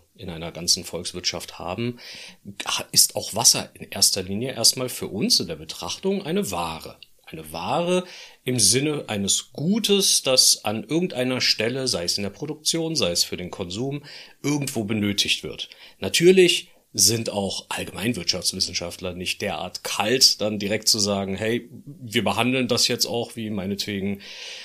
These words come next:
ein Stück Schinken oder Rohstoffe wie Holz und dergleichen. Das ist natürlich auch nochmal ein Thema für sich. Aber zunächst einmal müssen wir ja auch feststellen,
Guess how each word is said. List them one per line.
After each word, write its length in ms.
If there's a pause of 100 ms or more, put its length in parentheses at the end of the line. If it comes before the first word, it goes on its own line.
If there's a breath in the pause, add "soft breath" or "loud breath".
(160 loud breath)
ein 60
Stück 260
Schinken 600
oder 360
Rohstoffe 800
wie 100
Holz 240
und 80
dergleichen. 460
Das 100
ist 60
natürlich 280
auch 80
nochmal 240
ein 80
Thema 260
für 160
sich. 340 (320 loud breath)
Aber 340
zunächst 720
einmal 360
müssen 300
wir 60
ja 160
auch 160
feststellen, 880